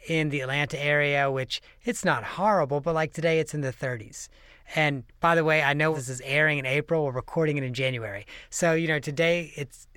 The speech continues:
in the thirties most of the day. And so consequently, like, w-, like, there actually are stretches of days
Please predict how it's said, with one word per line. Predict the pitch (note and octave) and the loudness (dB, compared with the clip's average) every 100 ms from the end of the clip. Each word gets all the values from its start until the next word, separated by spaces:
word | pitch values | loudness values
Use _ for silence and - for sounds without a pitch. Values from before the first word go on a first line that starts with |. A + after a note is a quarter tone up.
| - | -6
in | D3+ | -4
the | C3 | -4
thirties | - G#3 F3 C3 A#2 | -2 0 0 -2 -4
most | C#3+ B2+ - | -4 -4 -8
of | A2+ | -12
the | A2 | -8
day. | C3+ B2 G2+ - - - - - - | -6 -6 -10 -18 -20 -20 -20 -14 -2
And | D#3+ D#3+ D#3 - - - - - - - - - - _ _ - | 2 2 0 -6 -20 -20 -20 -20 -20 -20 -20 -20 -20 _ _ -18
so | - F#3 E3 | -6 -2 -2
consequently, | - G3 A3 G#3 F#3 D3 C#3+ | 0 0 0 0 -2 0 -2
like, | C3+ | -2
w-, | B2 C3+ - - - | -4 -10 -12 -14 -6
like, | D3 C3 - | -4 -4 0
there | F3 A3+ G#3 - | 2 2 0 0
actually | D#3 - D3+ | 0 0 -4
are | B2+ | -4
stretches | - E3 D#3 E3 | -2 -2 -2 -4
of | C#3 A2+ | -4 -4
days | C3+ D3 C3 A#2 | 0 0 -2 -6